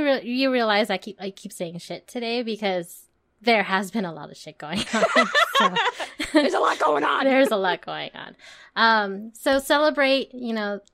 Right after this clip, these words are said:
Speaker 1: celebrate the Black lives who are in your, um, lives, basically. <laughs>
Speaker 2: Yes.
Speaker 1: Support them. Um, of course, I've mentioned Erin Ashley Simon. She was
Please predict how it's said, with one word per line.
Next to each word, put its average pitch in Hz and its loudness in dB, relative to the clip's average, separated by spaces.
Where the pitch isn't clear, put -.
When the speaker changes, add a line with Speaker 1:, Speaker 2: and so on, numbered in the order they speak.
Speaker 1:
celebrate 233 -4
the 208 -8
Black 202 -6
lives 190 -4
who 196 -8
are 180 -6
in 185 -10
your, 175 -6
um, 165 -12
lives, 175 -8
basically. - -4
<laughs> 320 8
Speaker 2:
Yes. 285 2
Speaker 1:
Support 285 6
them. 220 4
Um, 196 0
of 196 -6
course, 214 -2
I've 202 -2
mentioned 190 -4
Erin 185 -4
Ashley 170 -10
Simon. 170 -8
She 175 -10
was 175 -8